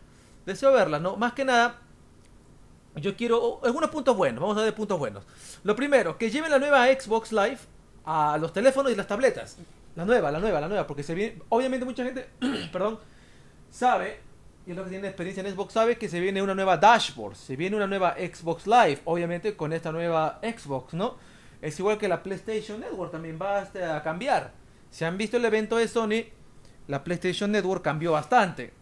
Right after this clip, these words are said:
con la PlayStation cuatro, así que no sería sorpresa que la nueva Xbox también realice lo mismo,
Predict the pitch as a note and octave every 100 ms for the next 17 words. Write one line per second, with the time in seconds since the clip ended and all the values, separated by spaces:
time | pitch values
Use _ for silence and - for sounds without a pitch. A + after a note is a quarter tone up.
0 | - - D3+ C#3+ B2+ D#3+ D3 D3+ - C#3
1 | G#3 F#3 C3 B2+ D3+ D#3 D#3 D#3 E3 E3+
2 | D#3+ F3 G3 F3+ G3 F#3+ - - - -
3 | B3 B3 B3 A#3+ A3+ A#3 G#3+ G3+ G#3 G#3
4 | - F#3 F3+ F#3+ F#3+ F3 - - - F3
5 | - F#3+ D#3+ D3+ D#3 C#3+ F3 F3+ - -
6 | F3 G3+ B3+ E4+ E4 A#3+ E3 A#2+